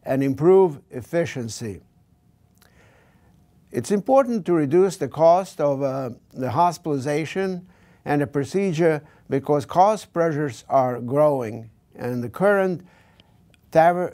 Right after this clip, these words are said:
devices are very expensive. So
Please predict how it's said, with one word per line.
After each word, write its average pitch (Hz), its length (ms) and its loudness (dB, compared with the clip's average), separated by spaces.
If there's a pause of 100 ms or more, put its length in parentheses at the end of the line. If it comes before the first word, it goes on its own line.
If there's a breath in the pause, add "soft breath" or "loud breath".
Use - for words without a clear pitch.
devices 139 640 -4
are 139 440 0
very 123 380 -4 (100)
expensive. 147 720 -2 (1400 soft breath)
So 180 440 6